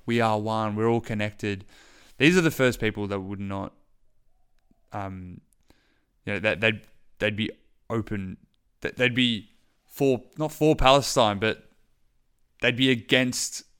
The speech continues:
conflict. They'd be against borders. They'd be, a-, you know, the, oh, it's just so sad. Hamas,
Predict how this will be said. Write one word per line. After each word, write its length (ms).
conflict. 500
They'd 160
be 160
against 680
borders. 560
They'd 160
be, 140
a-, 180
you 100
know, 80
the, 200
oh, 260
it's 180
just 160
so 160
sad. 360
Hamas, 640